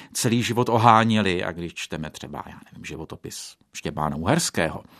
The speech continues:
no tak to je po Maďarsku velmi drsný životopis. Ten svým protivníkům dělal velmi nepěkné věci. Z našeho pozdního evropského humanistického hlediska věci velmi nepěkné.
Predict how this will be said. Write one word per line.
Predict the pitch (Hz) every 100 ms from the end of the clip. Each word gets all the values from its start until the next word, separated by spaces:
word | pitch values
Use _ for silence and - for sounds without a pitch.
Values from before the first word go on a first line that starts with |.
| - - - - - 90
no | 92 104
tak | 107 101 -
to | - 107
je | 98 95
po | 98
Maďarsku | 104 104 92 92 - - 101 92 87
velmi | 85 90 92 92 90 92 90 90 82 82 - - -
drsný | 92 - 175 160
životopis. | 95 82 80 78 76 -
Ten | - 87 85
svým | - 92 87 82 78
protivníkům | - 85 101 92 90 90 87
dělal | 87 87 87
velmi | 87 120
nepěkné | 117 82 76 82 80
věci. | 80 - - - - - - 123
Z | 123
našeho | 120 120 - 110 104 104 - - - -
pozdního | 110 87 101 104 101
evropského | 92 104 98 - 92 90 90
humanistického | 90 90 87 - 87 - 87 87
hlediska | 82 82 85 -
věci | 82 82 -
velmi | 82 82 85
nepěkné. | 82 87 85 78